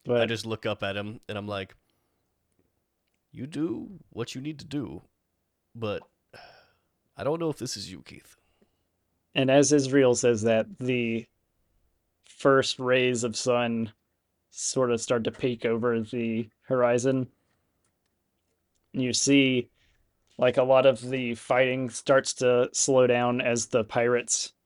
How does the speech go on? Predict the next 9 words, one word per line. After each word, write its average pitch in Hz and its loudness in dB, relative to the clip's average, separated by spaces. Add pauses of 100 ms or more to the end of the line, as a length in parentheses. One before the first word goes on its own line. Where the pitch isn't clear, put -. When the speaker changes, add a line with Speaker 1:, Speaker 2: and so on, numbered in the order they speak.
(1160)
Speaker 2:
you 139 -4
know, 113 0 (180)
the 127 2
crew 143 0
all 123 2
start 127 -2
to 120 -6 (1040)
dissipate 135 0
and 123 -4